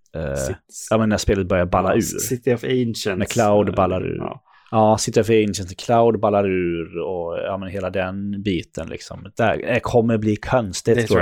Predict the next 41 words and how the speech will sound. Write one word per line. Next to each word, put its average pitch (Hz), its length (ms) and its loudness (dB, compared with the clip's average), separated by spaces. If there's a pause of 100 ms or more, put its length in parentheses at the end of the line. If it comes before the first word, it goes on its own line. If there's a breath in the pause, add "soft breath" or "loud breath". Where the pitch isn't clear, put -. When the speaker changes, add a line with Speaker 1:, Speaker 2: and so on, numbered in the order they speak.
Speaker 1:
jag. 82 180 -4
Speaker 2:
jag. 110 80 -10
Det 117 100 -2
är 113 60 0
så, 113 220 -2
jag, 131 320 2
jag 147 100 4
vet 175 320 2
ju 123 60 6
att 117 120 -4
jag 98 240 2
öppnar 104 300 -2
upp 113 260 -2
för 87 340 -8
att 82 140 -12
det 90 80 -10
kommer 85 260 -10
bli 82 260 -10 (140)
Square 87 320 -4
Enix-tokigt. - 1300 -10 (880)
Eh, 95 340 -8
liksom 95 240 -6
så. - 120 -8
Speaker 1:
Mm. 123 100 2
Speaker 2:
Alltså, 139 160 4
det, 120 100 -8
det 107 120 -6
finns 123 220 0
ju 120 60 4
en 110 60 2
risk 104 260 -2
att 85 80 -4
det 95 60 -6
kommer 87 240 -10 (100)
bli 82 100 -6
liksom 87 220 -10
Kingdom 85 380 -12
Hearts 82 280 -8 (680)
fjo-, 110 200 -6 (120)
fjompigt, - 500 -8
liksom. - 380 -16